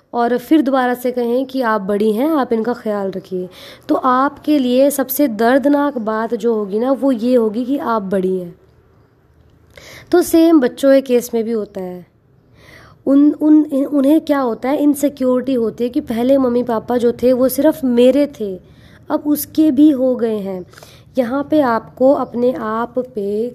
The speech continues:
काम करना पड़ेगा कि आप दोनों को उनके हिस्से की मोहब्बत दे सकें। सपोज कीजिए कि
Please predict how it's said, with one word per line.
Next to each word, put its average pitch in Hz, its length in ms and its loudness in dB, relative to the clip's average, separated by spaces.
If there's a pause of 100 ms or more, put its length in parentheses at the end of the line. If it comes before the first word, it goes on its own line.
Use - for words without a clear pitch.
काम 220 320 -4
करना 208 340 -4
पड़ेगा 185 560 -4 (380)
कि 269 120 0
आप 277 240 0
दोनों 233 480 0
को 247 400 2
उनके 240 380 -4
हिस्से 233 420 -6
की 220 140 -8
मोहब्बत 190 460 -6
दे 180 240 -4
सकें। 170 380 -14 (1600)
सपोज 269 500 0
कीजिए 214 720 -8 (480)
कि 262 580 -12